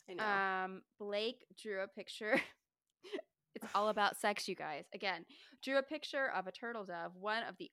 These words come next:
Speaker 2: he says it's one of the only monogamous animals in the animal kingdom. And he says that he grew up in a crazy household. He deserves a, a true original family he never had. Um,
Speaker 1: Well,
Speaker 2: Ben
Speaker 1: good, good luck with that.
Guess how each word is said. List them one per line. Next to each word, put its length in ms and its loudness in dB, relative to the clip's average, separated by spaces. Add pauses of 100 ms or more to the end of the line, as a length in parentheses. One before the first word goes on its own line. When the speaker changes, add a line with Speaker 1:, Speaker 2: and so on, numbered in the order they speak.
Speaker 2:
he 140 -6
says 200 0
it's 160 -14
one 180 0
of 60 -4
the 160 -6
only 280 0
monogamous 720 -2
animals 460 -6
in 80 -8
the 180 -8
animal 300 -2
kingdom. 580 -10 (680)
And 320 0
he 160 -8
says 360 0
that 120 -2
he 100 -8
grew 180 -4
up 120 -2
in 60 -6
a 40 -8
crazy 300 -8
household. 440 -4
He 80 -10
deserves 380 -8
a, 40 -8 (200)
a 40 -12 (100)
true 420 -6
original 300 -8
family 340 -10
he 100 -8
never 240 -12
had. 1200 -6
Um, 240 -6 (960)
Speaker 1:
Well, 120 2
Speaker 2:
Ben 560 8
Speaker 1:
good, 120 -2
good 40 -2
luck 160 0
with 120 -6
that. 180 -4